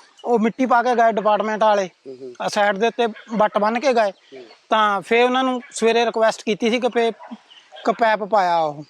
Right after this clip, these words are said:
Speaker 2: ਹੂੰ।
Speaker 1: ਪਾਣੀ ਵਿੱਚ ਨਹਿਰ ਦੇ ਉੱਤੇ ਕੀਤਾ ਥੋੜ੍ਹਾ ਜਿਹਾ, ਕੱਢਿਆ, ਨਹੀਂ ਤਾਂ ਫੇ ਔਖਾ ਹੋ ਜਾਣਾ ਸੀ, ਰੁੜ ਜਾਣਾ ਸੀ ਸਾਰਾ।
Speaker 2: ਲੰਘਾ ਕਹਿੰਦੇ ਕਾਫੀ ਪਿੰਡਾਂ ਦਾ ਹੈਗਾ।
Speaker 1: ਬਹੁਤ ਪਿੰਡਾਂ ਦਾ, ਪੰ-, ਪੰਜ ਸੱਤ ਪਿੰਡ ਜਾਂਦੇ ਭਾਜੀ।
Speaker 2: ਸਕੂਲੀ ਬੱਸਾਂ
Speaker 1: ਉੱਧਰੋਂ
Speaker 2: ਵੀ ਲੰਘਦੀਆਂ
Speaker 1: ਸਕੂਲੀ ਬੱਸਾਂ ਵੀ ਜੀ।
Speaker 2: ਹੂੰ।
Speaker 1: ਹਾਂਜੀ।
Speaker 2: ਕੋਈ ਵੱਡਾ ਹਾਦਸਾ ਹੋ ਸਕਦਾ?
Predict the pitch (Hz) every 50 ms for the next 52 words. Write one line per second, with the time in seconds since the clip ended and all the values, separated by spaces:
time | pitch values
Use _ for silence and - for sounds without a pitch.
0 | _ _ _ _ - 135 131 120 110 - _ - - - - - 208 208 220 226
1 | 202 214 202 - 220 208 202 202 208 202 202 226 202 - - 208 202 - 175 156
2 | - 165 156 - 170 165 156 180 185 170 - - _ _ - - 175 170 208 233
3 | 240 220 226 226 214 226 190 214 214 208 202 190 - - 208 208 202 208 208 208
4 | 208 190 208 196 190 190 190 226 220 214 196 175 165 160 160 156 160 - 208 202
5 | - 190 175 185 180 - 156 135 147 156 - 160 139 151 151 151 143 143 139 131
6 | 139 135 131 - 214 269 226 190 240 269 311 330 330 294 277 269 262 269 262 262
7 | 254 240 - _ _ _ _ 247 247 254 240 - - 233 233 - 247 233 240 226
8 | 254 247 240 240 240 226 220 226 226 233 220 202 202 - - - - - 294 -
9 | 302 156 - 262 226 202 - - - 165 165 160 - - - - - - - 247
10 | 247 240 254 254 233 233 - - 247 240 226 233 220 262 269 - - - - -
11 | - 247 240 - 101 _ _ - 170 170 165 160 156 - - 143 135 139 131 143
12 | 135 131 131 127 - - 143 135 135 131 123 123 117 - 131 120 123 123 127 117